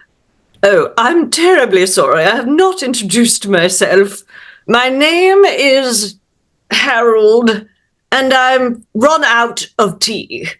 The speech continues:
And as you know, it is completely unacceptable. I don't know why you're hard of hearing, but I can tell now that you are because I've been scraping and knocking at this door for days now. But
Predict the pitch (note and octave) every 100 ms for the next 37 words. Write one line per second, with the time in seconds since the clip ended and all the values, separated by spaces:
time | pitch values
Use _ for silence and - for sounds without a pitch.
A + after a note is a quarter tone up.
0 | _ _ - G3+ - B3+ C#4 A#3+ B3+ B3
1 | B3 A3 A3+ A#3+ - _ A#3+ B3 A#3+ -
2 | A#3+ A#3 B3+ D#4+ D4 C#4 B3+ A3 A3+ G#3+
3 | E3+ A#3 F#3+ G#3 G3 G#3 B3 - _ -
4 | F3 G3+ B3+ - B3+ B3 F#3+ A3+ A3+ A#3+
5 | A#3+ A#3 F3 G#3+ B3 A3+ F3+ C4 G#3 F#3+
6 | A#3 A3 G3+ G#3+ A#3 A#3 C#4 C#4+ G#3+ A3+
7 | A#3+ B3 C4 A3+ F#3 G3 A#3+ - A#3 A#3+
8 | A#3+ B3 A#3 - F4+ D#4+ B3 A3 A#3 A#3
9 | C4 B3 A#3+ A3 G#3+ A#3 A#3+ F3 F#3+ F#3
10 | A3+ C4 A#3 F3 D4+ E4+ G4+ D4 F#3+ E3
11 | F#3 E3 C#3+ F3+ B3 D#4 - - _ _
12 | _ _ _ _ _ _ - C4